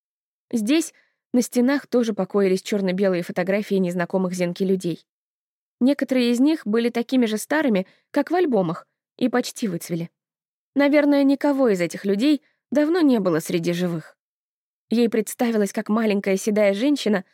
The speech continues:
каждое утро улыбается каждому из них. «А может, существуют какие-то невидимые провода, которые связывают их мир с нашим?» подумала Зина,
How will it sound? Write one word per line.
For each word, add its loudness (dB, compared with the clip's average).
каждое 2
утро -2
улыбается -2
каждому -4
из -8
них. -14
«А 2
может, 0
существуют 0
какие-то 0
невидимые 4
провода, 2
которые 0
связывают 0
их -2
мир 2
с -12
нашим?» -2
подумала 2
Зина, 2